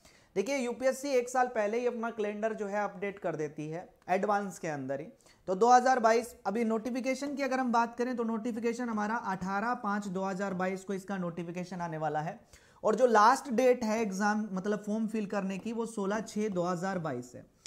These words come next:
और एग्जाम की डेट की अगर हम बात करें, तो एग्जाम हमारे पास है चार नौ दो हज़ार बाईस को, सितंबर में एग्जाम है, चार सितंबर को एग्जाम है,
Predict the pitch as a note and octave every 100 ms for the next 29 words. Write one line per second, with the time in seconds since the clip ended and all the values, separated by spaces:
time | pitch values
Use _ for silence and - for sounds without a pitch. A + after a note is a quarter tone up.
0 | - _ - F3 G#3 G3+ A#3+ C4 C#4 C4
1 | B3 B3+ B3 A#3+ A#3 A3 A3 A3 A3+ A3+
2 | G3+ F3+ G#3+ A#3+ G#3 G3+ G#3 G3+ G3+ G#3
3 | G3+ G#3 F#3+ G#3+ A3 G#3 F#3+ G3+ F3+ F3+
4 | F3+ F#3 F#3 F3+ F3+ F#3 - G#3 A#3 -
5 | - - G#3 G3+ A3+ A3+ B3 B3 G#3 A3+
6 | A3+ B3 B3 - _ - G3 G#3 A3 -
7 | G3+ F#3+ F#3+ G3+ G3+ A3 A3+ F#3+ G#3 G#3+
8 | G#3+ B3